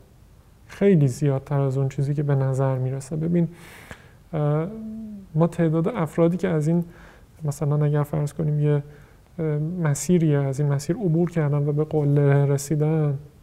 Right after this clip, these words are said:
اون-، اونایی که رو قله هستن رو می‌بینیم، چون اون مهمه و باید تو کادر باشه.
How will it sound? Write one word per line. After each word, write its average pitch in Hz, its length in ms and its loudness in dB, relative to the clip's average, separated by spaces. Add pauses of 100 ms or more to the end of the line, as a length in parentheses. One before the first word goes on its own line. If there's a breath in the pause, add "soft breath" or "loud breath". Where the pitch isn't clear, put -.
اون-، 214 220 0
اونایی 196 220 6
که 226 100 4
رو 202 80 8
قله 165 300 6
هستن 156 320 2
رو 196 60 4
می‌بینیم، 139 420 4 (1160)
چون 180 160 4
اون 180 80 8
مهمه 175 440 4
و 160 140 2
باید 147 200 4
تو 196 100 -4
کادر 147 360 2
باشه. 123 320 -4